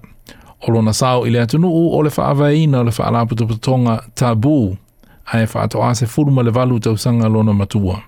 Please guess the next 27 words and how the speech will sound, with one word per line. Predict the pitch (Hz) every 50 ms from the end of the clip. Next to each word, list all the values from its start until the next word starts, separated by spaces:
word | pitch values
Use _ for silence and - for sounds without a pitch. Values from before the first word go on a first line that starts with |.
| _ _ - - - - - - - - - - - -
O | - 110
le | 110
whaalaputoputonga | 104 - 107 - 107 113 113 113 - 113 110 110 107 - - 127 127 123 120 113 113 113 - - -
Tabu, | - 131 123 117 107 127 151 151 143 139 143 - -
e | 131
whetūwha | 131 - - 117 - 160 151 139 - - 135 131 135 131 - 123
iai | 131 143 143 143 139
whaamatalanga | - 147 123 120 120 117 - 131 139 143 139 139 135 127
ma | 120 117
le | 117
sila | 113 - - 143 135 127 117 113
fia | - - 185 180 170 160
ma | 147 135 123
le | 117
malamalama, | 113 117 113 113 110 110 107 113 123 127 123 117 107 104 101 - - - - - - - - - -
e | - 117
le | 127 131 131 131
itu | 120 - 139 127 117 -
pāo | 147 143 139 131 131 131
tamaitai | 117 - 139 131 131 123 120 - 113 165 160 143 143 160 160 147 - 139
i | 143
mata | 139 139 135 151 143 139 139
upu | 143 151 147 - - 147 139 120
i | 127
lo | 127 131 123
lātou | 120 120 120 117 117 - 117 117 117
lava | 120 123 127 123 123 120 123